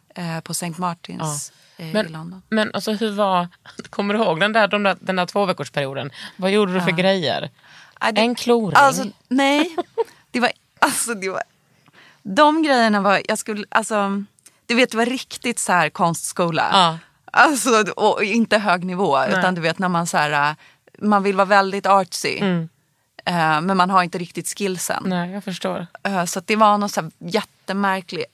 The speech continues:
Speaker 1: ögonbindel med så här, eh, tår-, tårarna fanns
Speaker 2: Ja.
Speaker 1: i främre. Nej, men det var märkligt. Och sen var det någon så här,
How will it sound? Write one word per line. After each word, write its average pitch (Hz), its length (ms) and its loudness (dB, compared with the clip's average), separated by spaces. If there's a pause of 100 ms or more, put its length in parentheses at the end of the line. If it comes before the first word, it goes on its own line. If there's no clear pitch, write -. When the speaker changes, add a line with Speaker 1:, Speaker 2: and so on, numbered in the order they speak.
(360)
Speaker 1:
ögonbindel 202 1300 0
med 185 140 -8
så - 140 -6
här, 170 220 -4 (840)
eh, - 120 -14
tår-, 220 440 -2
tårarna 262 480 -2
fanns 175 240 2
Speaker 2:
Ja. 208 60 -6
Speaker 1:
i 202 40 -12
främre. 196 240 -4
Nej, 254 140 4
men 269 100 -4
det 262 60 -10
var 277 160 -4
märkligt. 240 520 -4
Och 208 60 -8
sen 214 160 -4
var 208 100 -2
det 208 60 -2
någon 202 180 -6
så 202 120 -8
här, 180 140 -6